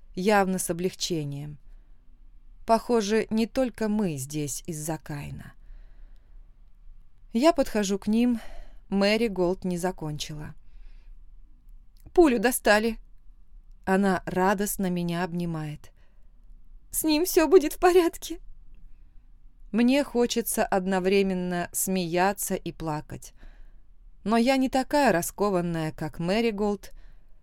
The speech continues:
поэтому держу себя в руках. Едва. Женщина берёт меня за руку.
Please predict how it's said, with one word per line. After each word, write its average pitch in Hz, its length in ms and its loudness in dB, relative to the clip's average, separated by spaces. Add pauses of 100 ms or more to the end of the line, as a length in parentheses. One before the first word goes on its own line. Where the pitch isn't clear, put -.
поэтому 240 720 2
держу 190 480 0
себя 165 360 -2
в 151 80 -6
руках. 143 600 -8 (640)
Едва. 143 540 -8 (1600)
Женщина 196 600 2
берёт 190 360 4
меня 180 260 -2
за 185 220 0
руку. 147 360 -10